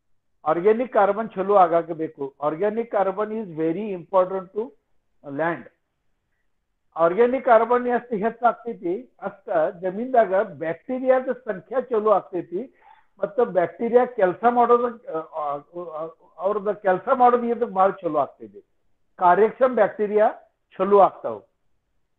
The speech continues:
ನಮ್ಮ ಭೂಮಿದಾಗ ಬ್ಯಾಕ್ಟೀರಿಯಾ ಇರೋದು ಬಹಳ ಮಹತ್ವ ಇದೆ. ಆ, ಸೇಂದ್ರಿಯ ಕರ್ಬ ಎಷ್ಟು ಹೆಚ್ಚ ಅಷ್ಟ bacteria ಹೆಚ್ಚಾಗ್ತಾವು, ಅಷ್ಟ ಅವ್ರದ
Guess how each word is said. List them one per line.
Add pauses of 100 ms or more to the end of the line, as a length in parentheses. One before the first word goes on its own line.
(280)
ನಮ್ಮ
ಭೂಮಿದಾಗ (120)
ಬ್ಯಾಕ್ಟೀರಿಯಾ
ಇರೋದು
ಬಹಳ
ಮಹತ್ವ
ಇದೆ. (1120)
ಆ,
ಸೇಂದ್ರಿಯ
ಕರ್ಬ
ಎಷ್ಟು
ಹೆಚ್ಚ
ಅಷ್ಟ
bacteria
ಹೆಚ್ಚಾಗ್ತಾವು, (460)
ಅಷ್ಟ
ಅವ್ರದ